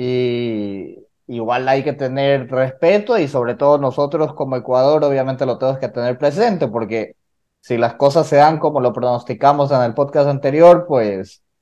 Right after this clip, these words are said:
jugamos contra ellos en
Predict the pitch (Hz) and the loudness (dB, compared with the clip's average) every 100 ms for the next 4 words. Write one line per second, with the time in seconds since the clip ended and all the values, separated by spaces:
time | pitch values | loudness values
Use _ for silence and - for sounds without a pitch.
0 | _ _ _ 110 123 127 120 127 110 113 | _ _ _ 4 4 4 0 -2 2 4
1 | 131 147 139 123 117 110 107 107 95 - | 6 6 6 4 4 4 2 -2 -10 -20
2 | _ 104 98 95 | _ -4 -4 -6